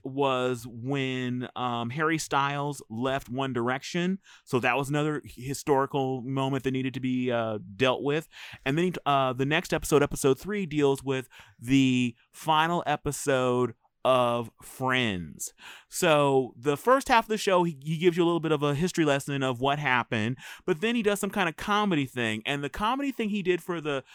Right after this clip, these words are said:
the Harry Styles One Direction episode was he, he goes to this, like, I guess, training camp to be a boy band or whatever.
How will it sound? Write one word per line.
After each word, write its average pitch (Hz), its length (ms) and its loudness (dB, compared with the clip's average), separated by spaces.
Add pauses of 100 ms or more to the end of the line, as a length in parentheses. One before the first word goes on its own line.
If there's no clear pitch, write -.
(280)
the 156 160 0
Harry 175 300 -2
Styles 147 680 0
One 147 240 -2
Direction 151 460 0
episode 120 560 0 (340)
was 147 380 2
he, 175 440 -4
he 160 220 -6
goes 156 300 0
to 170 100 -4
this, 151 240 -4
like, 139 200 -2
I 135 60 -2
guess, 139 220 -2
training 170 640 -4
camp 160 500 -4
to 156 80 -2
be 147 160 0
a 143 80 4
boy 143 300 -2
band 156 320 -2
or 156 100 2
whatever. 151 460 0